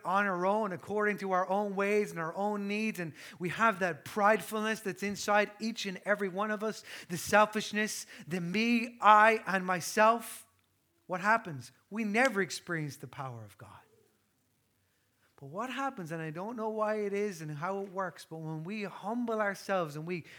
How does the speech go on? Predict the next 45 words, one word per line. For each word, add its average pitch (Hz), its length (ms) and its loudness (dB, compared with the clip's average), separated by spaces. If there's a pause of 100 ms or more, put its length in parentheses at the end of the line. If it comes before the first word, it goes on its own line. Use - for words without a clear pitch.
(120)
release 196 520 -2
and 156 120 -10
surrender 175 640 -2
and 147 160 -8
place 202 260 -2
our - 60 -4
trust - 380 -10
in 190 80 -10
him, 180 260 -6 (260)
it's - 300 -10
in 247 300 -4
that 240 360 -2
time 226 380 -2
and 180 80 -4
in 202 160 -4
that 190 140 -2
moment 180 480 -6 (240)
that 196 120 -2
we 196 180 0
receive 196 580 -4
the 190 80 -4
supernatural 196 960 -6
power 196 440 -2 (240)
and 185 200 -4
provision 170 640 -4
of 190 160 -6
God. 233 320 -6 (1040)
He 226 200 -2
honors 226 460 4
us 160 180 -6
by 190 180 0
placing 214 480 -2
us 214 180 -4
in 214 100 -6
positions 196 600 -4
that 190 120 -6
we 180 140 -4
could 175 240 -4 (260)
never 185 320 4
have 165 160 0
been 175 220 -4
in 160 120 -6
by 147 200 -4
our 143 100 -8
own. 127 200 -10